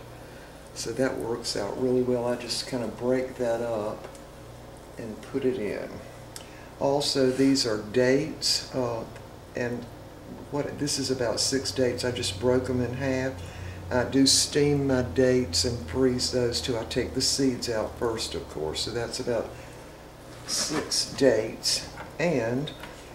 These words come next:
I don't know if y'all are aware of it or not, but our Walmart now has organic bananas, and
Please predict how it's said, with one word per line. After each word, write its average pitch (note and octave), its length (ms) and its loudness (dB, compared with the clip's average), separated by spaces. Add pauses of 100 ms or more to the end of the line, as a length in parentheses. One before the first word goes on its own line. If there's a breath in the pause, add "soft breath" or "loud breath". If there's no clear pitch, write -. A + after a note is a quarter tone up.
(260 loud breath)
I C3 100 -2
don't C3+ 180 -2
know B2+ 100 2
if B2+ 120 -4
y'all B2 240 0
are A#2+ 80 0
aware C3 480 0
of A2+ 80 -2
it A#2 80 -2
or A#2 80 -4
not, C3+ 380 -2
but B2+ 200 0
our E3 360 4 (200)
Walmart B2 760 2 (580 loud breath)
now C3+ 380 6
has B2 540 2
organic B2+ 720 4
bananas, A2 720 0
and A2+ 320 -4